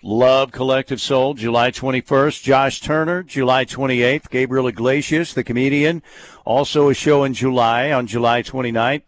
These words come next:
Dwight Yoakam, August nineteenth. Counting Crows, August twenty-fifth. R E O Speedwagon, September eighth. Chicago, September fifteenth.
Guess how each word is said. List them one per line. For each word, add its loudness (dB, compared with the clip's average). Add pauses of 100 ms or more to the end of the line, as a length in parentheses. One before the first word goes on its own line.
Dwight 0
Yoakam, 0
August 0
nineteenth. -2 (540)
Counting 0
Crows, 2
August 0
twenty-fifth. 0
R 4
E 2
O 4
Speedwagon, 0
September 0
eighth. 0 (400)
Chicago, 0
September 0
fifteenth. -2